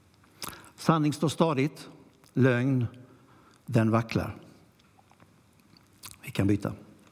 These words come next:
Hörrni, idag ska ni få följa med mig, eh, in i, eh, Gamla testamentet. Vi ska möta en man som föddes sexhundratjugo år före Kristus.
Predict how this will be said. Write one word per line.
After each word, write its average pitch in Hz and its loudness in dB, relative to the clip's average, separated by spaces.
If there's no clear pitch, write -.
Hörrni, 175 6
idag 175 2
ska 160 2
ni 160 2
få 151 -2
följa 160 4
med 156 4
mig, 139 2
eh, 135 4
in 131 6
i, 131 6
eh, 120 6
Gamla 135 4
testamentet. 151 2
Vi 123 4
ska 123 2
möta 135 2
en 120 2
man 151 4
som 143 2
föddes 131 2
sexhundratjugo 160 4
år 131 6
före 147 4
Kristus. - -2